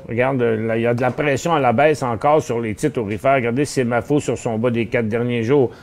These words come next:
Agnico Eagle, la même chose. Eldorado, Franco-Nevada, Goldcorp, Premier Gold.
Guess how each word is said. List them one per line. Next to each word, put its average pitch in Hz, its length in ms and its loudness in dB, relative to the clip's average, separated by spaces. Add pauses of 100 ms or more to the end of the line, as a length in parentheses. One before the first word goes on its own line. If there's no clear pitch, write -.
Agnico 123 400 0
Eagle, 135 320 6
la 113 160 -2
même 117 240 -4
chose. 120 300 0
Eldorado, 139 720 4
Franco-Nevada, 139 1040 2
Goldcorp, 151 760 4
Premier 175 380 2
Gold. 151 300 8